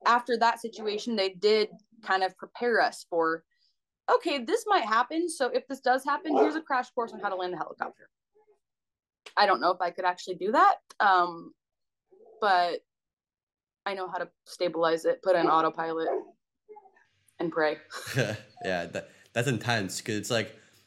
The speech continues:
Speaker 2: one of my fears always when I'm flying is, like, what if something happens to the pilot? Like,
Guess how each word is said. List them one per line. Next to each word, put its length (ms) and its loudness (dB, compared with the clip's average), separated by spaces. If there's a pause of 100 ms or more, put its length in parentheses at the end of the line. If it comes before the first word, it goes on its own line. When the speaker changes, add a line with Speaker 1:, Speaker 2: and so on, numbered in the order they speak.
(220)
Speaker 2:
one 180 2
of 60 2
my 200 2
fears 400 0
always 160 0
when 100 0
I'm 60 -2
flying 380 0
is, 80 -4
like, 120 -2
what 120 0
if 180 0
something 140 -4
happens 160 -2
to 20 -6
the 80 -8
pilot? 320 -2
Like, 340 -6